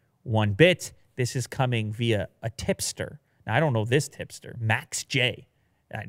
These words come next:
not, that name is not as cool as Ice Universe. Unless you disagree with, with me, Will. You like Max J?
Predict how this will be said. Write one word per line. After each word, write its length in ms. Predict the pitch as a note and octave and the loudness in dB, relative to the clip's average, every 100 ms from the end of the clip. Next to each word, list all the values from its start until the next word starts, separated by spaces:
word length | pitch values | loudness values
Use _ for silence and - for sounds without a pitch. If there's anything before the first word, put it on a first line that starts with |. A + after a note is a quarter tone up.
| A2+ | 0
not, 460 | C#3 D3+ F#3 G3+ E3 | 6 8 8 6 4
that 140 | F#3 | 4
name 160 | F#3 F3 | 4 4
is 100 | B2+ | 4
not 260 | C3+ G#3 G#3+ | 6 6 4
as 80 | E3 | 2
cool 220 | F#3+ E3+ | 4 6
as 80 | C#3+ | 8
Ice 240 | D#3 B2 | 6 4
Universe. 380 | D3+ A#2+ G2 - _ _ _ _ _ _ _ _ _ _ _ _ _ _ - | 0 0 -4 -10 _ _ _ _ _ _ _ _ _ _ _ _ _ _ -2
Unless 260 | C3 C#3 C#3+ | 2 4 2
you 60 | |
disagree 460 | C3 C#3+ C3 B2 C#3+ | 2 2 2 2 2
with, 200 | G#2 - | 2 -2
with 200 | C3 A#2 | -2 -2
me, 160 | G#2+ | -4
Will. 200 | F#2+ D2 | -4 -6
You 100 | F2+ | 0
like 140 | B2 B2 | 0 2
Max 380 | A#2+ A#2 - - | 2 2 0 -6
J? 380 | - A#2 E3+ | 0 0 -2